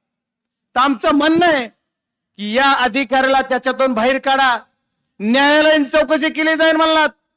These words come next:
न्यायालयीन चौकशीचं काय? आणखी न्यायालयीन चौकशी काल कुणीतरी एक स्टेटमेंट केलं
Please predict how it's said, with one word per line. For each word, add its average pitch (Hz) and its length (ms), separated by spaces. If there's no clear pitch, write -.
न्यायालयीन 262 500
चौकशीचं 269 580
काय? 285 360
आणखी 294 360
न्यायालयीन 302 520
चौकशी 311 520
काल 302 200
कुणीतरी 302 460
एक 302 100
स्टेटमेंट 294 600
केलं 302 300